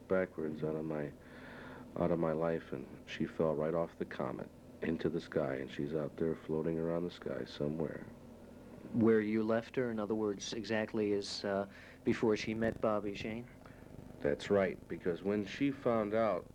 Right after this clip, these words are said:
Speaker 1: and she was left, that that women's liberation and young generation, she couldn't eat that, or there was nobody around to take care of that big convertible, or there was nobody around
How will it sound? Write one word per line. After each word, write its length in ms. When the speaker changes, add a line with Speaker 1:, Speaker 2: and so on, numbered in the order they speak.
Speaker 1:
and 140
she 80
was 240
left, 500
that 280
that 200
women's 460
liberation 840
and 260
young 260
generation, 800
she 120
couldn't 520
eat 160
that, 240
or 140
there 120
was 220
nobody 460
around 480
to 80
take 340
care 160
of 80
that 380
big 280
convertible, 580
or 120
there 160
was 160
nobody 400
around 560